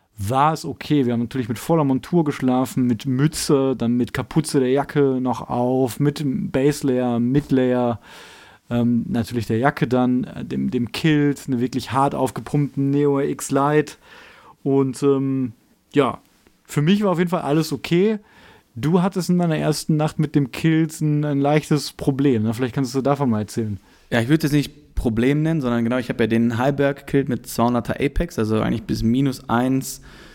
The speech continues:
Speaker 2: äh, sollte man darin schlafen können. Ähm, ich hatte ja vorher nur mein Air A B oder, ähm, Rubens Icefall Schlafsack. Das heißt, natürlich ist die Nutzung von einem Kilt erstmal ein bisschen anders und im Gegensatz zu deinem Kilt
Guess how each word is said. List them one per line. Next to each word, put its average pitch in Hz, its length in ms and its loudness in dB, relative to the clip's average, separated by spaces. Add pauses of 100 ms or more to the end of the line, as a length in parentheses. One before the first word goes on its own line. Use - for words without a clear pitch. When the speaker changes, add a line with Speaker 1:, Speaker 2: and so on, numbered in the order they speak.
(220)
Speaker 2:
äh, 113 180 0
sollte 123 240 0
man 120 160 0
darin 113 420 2
schlafen 135 520 0
können. 185 260 2 (1080)
Ähm, 120 280 2
ich 104 160 -6
hatte 131 140 0
ja 113 40 0
vorher 127 260 0
nur 120 100 -2
mein 110 260 0
Air - 560 -2
A 113 40 0
B 127 280 2
oder, 110 520 0
ähm, 101 280 0
Rubens 117 460 0
Icefall 120 420 -2
Schlafsack. 131 540 -2 (880)
Das 117 160 0
heißt, 131 100 2
natürlich 139 260 2
ist - 100 -4
die 123 40 2
Nutzung 147 340 2
von 156 120 2
einem 143 120 2
Kilt 151 200 2
erstmal 139 240 -2
ein - 20 0
bisschen 131 180 -4
anders 156 380 0 (100)
und 123 500 0
im 120 120 0
Gegensatz 127 440 0
zu - 100 -2
deinem 135 420 2
Kilt 143 400 -2